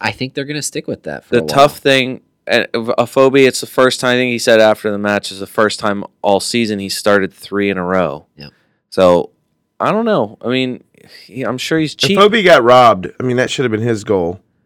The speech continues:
Speaker 3: for the most part, that Mawson
Speaker 2: Pretty much.
Speaker 3: redeflected.
Speaker 2: Well, yeah, I mean, at, at least you could say it was an iffy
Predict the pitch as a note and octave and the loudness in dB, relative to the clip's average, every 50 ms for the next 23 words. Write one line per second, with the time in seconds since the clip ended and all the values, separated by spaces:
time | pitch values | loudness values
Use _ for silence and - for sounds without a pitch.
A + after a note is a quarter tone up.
0 | _ _ _ A2+ G#2+ G#2+ G#2 G2+ F#2+ - - G2 F#2+ E2+ F#2 F#2 D2+ G2 G#2 G#2 | _ _ _ -8 -6 -4 -4 -6 -6 -4 -2 -2 -2 0 -2 -4 -4 -4 -2 -2
1 | G#2 G2+ D#3 D3 D3 D3 C#3+ C3 A#2+ A#2 A2+ A2 - - G#2 G2 F2+ F2+ - - | -2 0 0 0 0 -2 0 0 2 2 2 0 0 -4 -6 -6 -6 -6 0 2
2 | C#3+ C#3+ C#3+ C#3 C3+ - - - - C#3+ C#3 C3+ C3+ C3+ G2+ F2 C3 C#3 C#3 C3+ | 4 6 6 4 2 -2 -6 -8 -4 -2 0 0 0 0 -2 -2 -2 -2 -2 -4
3 | C3 C3 C3+ - _ - B2 - - _ - - A2 A#2+ - - C#3+ D3 D#3 D#3+ | -4 -6 -10 -16 _ -10 -10 -10 -10 _ -2 2 2 2 2 2 0 2 2 2
4 | D#3 D3+ - - C#3 - - B2+ G2+ - - - A2 G#2+ G#2 G2 G2 F2+ F2 _ | 0 -2 -2 -4 -4 -4 -4 -4 -4 -2 0 2 4 4 4 2 0 -2 -8 _
5 | _ _ _ _ _ G#2+ G#2 G#2 G#2 F#2 F#2+ F2+ - - - G2+ G2+ - - G2 | _ _ _ _ _ -2 0 0 0 -2 -2 -6 -10 -8 -6 -4 -4 -4 -4 -6
6 | F2+ E2+ E2 D#2 - | -6 -6 -8 -12 -16